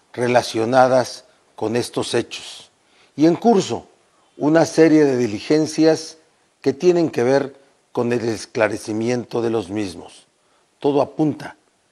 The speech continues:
a que pronto se judicializará a los responsables y serán llevados ante la justicia. Me comprometo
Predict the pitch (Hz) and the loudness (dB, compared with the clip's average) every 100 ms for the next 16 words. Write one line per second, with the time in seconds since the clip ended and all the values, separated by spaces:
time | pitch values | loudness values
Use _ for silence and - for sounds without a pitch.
0 | _ _ - - - - - 143 123 - | _ _ -20 -14 -10 -4 0 0 -2 -10
1 | - _ _ _ _ _ - 127 110 - | -20 _ _ _ _ _ -10 -6 -6 -6
2 | 101 82 - 101 104 101 101 110 156 185 | -10 -10 -10 -8 -8 -6 -2 2 2 0
3 | - _ _ _ - 123 131 123 120 - | -18 _ _ _ -2 0 2 0 -4 -6
4 | 123 - 113 110 110 - - _ _ _ | -6 2 2 2 -2 -8 -20 _ _ _
5 | _ _ - - 131 135 135 123 123 127 | _ _ -16 -6 0 0 2 4 4 4
6 | 113 - - _ _ _ _ - 123 110 | 2 -6 -14 _ _ _ _ -10 -8 -4
7 | 120 113 131 - 98 - - - _ _ | -2 -2 -4 -10 -12 -12 -16 -20 _ _
8 | _ _ _ _ _ _ _ _ _ - | _ _ _ _ _ _ _ _ _ -4
9 | 135 156 156 147 160 175 185 - | -2 2 2 4 4 4 2 -2